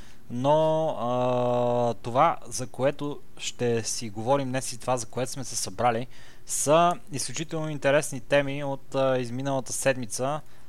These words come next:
На първо място, както винаги знаете, безплатните игри, ще ви кажем къде да ги намерите. След това, а,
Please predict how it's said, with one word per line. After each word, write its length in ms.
На 100
първо 280
място, 300
както 300
винаги 280
знаете, 420
безплатните 680
игри, 220
ще 160
ви 100
кажем 400
къде 180
да 80
ги 100
намерите. 640
След 280
това, 300
а, 380